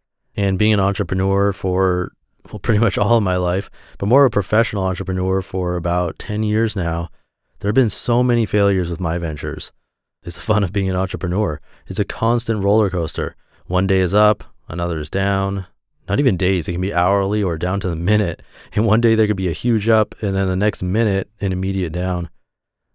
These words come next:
But the failures are what I learned from. And it's important to see them that way, otherwise entrepreneurship can be a complete nightmare. We always hear the success stories in the news, like Instagram selling for a billion dollars.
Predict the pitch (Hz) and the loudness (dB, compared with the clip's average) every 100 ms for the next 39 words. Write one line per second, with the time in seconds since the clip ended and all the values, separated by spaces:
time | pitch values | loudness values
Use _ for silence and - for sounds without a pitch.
0 | - - - 110 131 135 117 101 98 101 | -10 -6 0 4 4 4 2 0 2 0
1 | 92 87 87 92 101 - 73 - _ _ | 0 -2 -2 -2 -4 -6 -8 -10 _ _
2 | _ _ 95 98 104 131 107 - 113 123 | _ _ -4 -2 2 2 0 -2 -2 0
3 | 95 82 85 85 85 85 87 85 85 - | 0 -2 -2 -2 -2 -2 -2 0 -2 -6
4 | - 95 87 82 87 104 - 92 - 98 | -6 -6 -4 -4 -2 -2 0 -2 -2 -4
5 | 92 95 92 85 85 - - 117 98 104 | -2 -2 -2 -4 -6 -6 -2 -2 0 -2
6 | 110 80 78 - _ _ _ _ _ _ | -2 -4 -6 -10 _ _ _ _ _ _
7 | 95 95 98 107 95 90 90 98 92 - | 2 2 2 2 0 0 -2 -2 -2 2
8 | 95 95 87 82 90 92 85 82 82 87 | 2 2 0 0 0 0 0 -2 -4 -4
9 | 95 92 92 87 - 92 95 90 80 76 | -6 -2 -2 -2 -2 -2 -2 -2 -4 -2
10 | 104 104 90 87 107 95 85 - | 0 0 0 2 4 4 2 -2